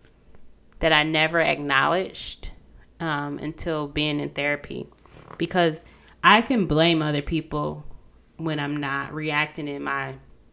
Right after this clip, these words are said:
irrational thought process, but that's not who I am. I usually don't do that.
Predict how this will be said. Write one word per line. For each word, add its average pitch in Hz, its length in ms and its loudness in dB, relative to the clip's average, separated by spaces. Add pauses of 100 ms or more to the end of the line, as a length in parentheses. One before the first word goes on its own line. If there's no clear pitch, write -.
(680)
irrational 156 580 -2
thought 151 260 -2
process, 190 500 -4 (400)
but - 80 -8
that's 185 180 2
not 170 160 4
who 165 140 4
I 151 140 0
am. 156 440 0 (140)
I 165 100 -2
usually 175 400 0
don't 147 360 -6
do 151 180 -6
that. 135 280 -12